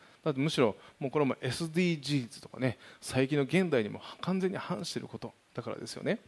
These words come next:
じゃあ、なぜパウロがここで厳しくこう言ったかっ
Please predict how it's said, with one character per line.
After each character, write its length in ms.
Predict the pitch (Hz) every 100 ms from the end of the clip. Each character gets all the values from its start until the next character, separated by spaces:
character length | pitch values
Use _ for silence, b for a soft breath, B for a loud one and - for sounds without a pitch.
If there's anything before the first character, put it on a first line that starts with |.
| _ _ _ _ _ _ _ _ _ _ _ _ - -
じ 160 | 139
ゃ 120 | 220 180
あ、 140 | 92 B B B B B
な 220 | 135 240
ぜ 160 | 285 359
パ 200 | - 190
ウ 100 | 170
ロ 100 | 120
が 240 | 127 104 -
こ 80 | 151
こ 80 |
で 100 | 143
厳 340 | - - 143 180
し 100 | -
く 120 | 123
こ 380 | - 151 147 139
う 60 | -
言 80 |
っ 40 | 113 -
た 120 | 127
か 200 | -
っ 60 | 202